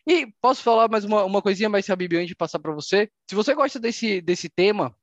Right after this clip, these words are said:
é, é, de criptoativos, é, manda um, um salve pra gente aqui no, no YouTube, no Instagram, até lá no LinkedIn, pra gente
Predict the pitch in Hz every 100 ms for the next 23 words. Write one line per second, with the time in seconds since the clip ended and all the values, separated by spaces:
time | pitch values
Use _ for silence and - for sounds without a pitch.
0 | _ - 139 131 135 131 131 135 156 147
1 | 147 127 - 202 160 123 - - - -
2 | - - 160 - 165 285 392 359 254 -
3 | 359 240 226 226 220 214 190 180 214 202
4 | 190 190 165 160 160 143 196 226 175 175
5 | 170 165 147 208 240 247 240 240 233 226
6 | 190 220 226 214 240 247 226